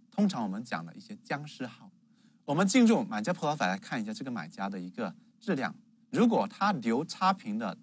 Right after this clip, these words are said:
一单是近期留的，上一单购买是两三年前留的，那这个账号百分百就是我们说的僵尸号。那你通过这样的一个，那你通过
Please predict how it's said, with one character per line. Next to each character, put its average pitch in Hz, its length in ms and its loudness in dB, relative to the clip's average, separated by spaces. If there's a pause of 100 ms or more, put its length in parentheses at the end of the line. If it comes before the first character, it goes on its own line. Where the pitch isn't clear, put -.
(120)
一 151 100 -6
单 117 220 -4
是 110 100 -14
近 127 180 -4
期 107 140 -6
留 85 160 -8
的， 82 100 -12 (640)
上 247 240 6
一 226 60 6
单 202 160 6
购 196 160 4
买 95 160 -4
是 127 140 -8
两 113 260 -6
三 143 220 -4
年 107 160 -6
前 92 180 -14
留 85 160 -18
的， - 140 -20 (260)
那 165 140 0
这 147 100 0
个 135 60 2
账 123 160 -4
号 107 140 -8
百 90 200 -6
分 117 160 -10
百 98 100 -6
就 90 120 -14
是 - 80 -18
我 101 60 -12
们 85 60 -14
说 101 140 -16
的 92 60 -12
僵 90 180 -12
尸 - 140 -18
号。 - 240 -16 (420)
那 180 120 6
你 123 140 0
通 147 240 -8
过 151 140 -2
这 165 100 -6
样 127 160 -2
的 90 140 -8
一 98 80 -4
个， 101 240 -2 (760)
那 175 220 6 (280)
你 101 220 -4
通 175 360 -2
过 - 260 2